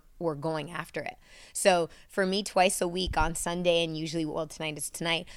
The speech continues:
Wednesday night or Thursday night, twice a week, I just go to the whiteboard and I create. And so for me, there's always a place of, then there's the different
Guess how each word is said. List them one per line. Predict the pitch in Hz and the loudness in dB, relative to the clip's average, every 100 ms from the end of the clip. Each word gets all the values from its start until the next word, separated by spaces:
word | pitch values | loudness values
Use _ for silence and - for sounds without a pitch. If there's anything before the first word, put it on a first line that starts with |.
| - | -8
Wednesday | 160 160 165 160 | -4 0 2 4
night | 180 190 | 6 6
or | 160 | 4
Thursday | 156 160 160 151 151 | 0 0 0 -2 -2
night, | 165 180 160 - - | 2 2 2 -4 0
twice | 196 214 - | 6 6 6
a | |
week, | 190 185 - - - - | 0 0 -4 -12 -12 -6
I | 170 | -4
just | 160 | -2
go | 151 160 | 0 2
to | 156 | 2
the | 151 | 0
whiteboard | 147 156 156 151 - | -2 -2 -2 -4 -4
and | 147 | -6
I | 123 | -6
create. | - 143 117 113 - - - | -8 -8 -8 -10 -14 -20 -2
And | 180 185 | 0 2
so | 180 170 - - | 4 2 0 -10
for | - 190 180 | -4 0 2
me, | 180 226 202 180 - | 4 4 4 0 0
there's | 170 165 160 180 | 2 2 4 6
always | 185 190 165 | 8 6 2
a | |
place | 151 - 185 180 - | -2 2 4 4 4
of, | 151 - - - | 0 -2 -10 2
then | 185 190 | 4 6
there's | 180 175 - - | 6 6 2 -2
the | 165 | 0
different | 165 180 175 | 2 0 -2